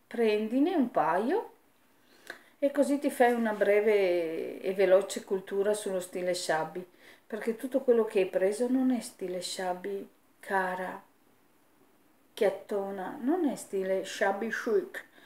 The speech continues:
perché ormai voi avete imparato questa parola, non so se l'avete letta, se l'avete sentita,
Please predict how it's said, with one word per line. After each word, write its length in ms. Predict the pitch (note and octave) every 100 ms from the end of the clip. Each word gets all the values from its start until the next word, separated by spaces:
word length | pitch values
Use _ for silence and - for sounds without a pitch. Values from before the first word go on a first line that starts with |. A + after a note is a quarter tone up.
| - - - - -
perché 260 | A#3+ A#3+
ormai 280 | E4 D#4+ C#4
voi 260 | G#3 G#3+ G3
avete 260 | G3+ G#3
imparato 480 | A3 G3+ G3+ A3 G#3
questa 280 | - F#3+ F#3
parola, 520 | F#3 E3+ E3 F3+ F#3+
non 160 | G#3+ F#3+
so 280 | - E3+
se 160 | F3 -
l'avete 380 | E3+ E3+ F3 F3
letta, 400 | D#3+ D#3+ E3+ F#3
se 160 | -
l'avete 340 | E3 E3 E3 F3
sentita, 760 | - E3 E3+ - E3 - F#3+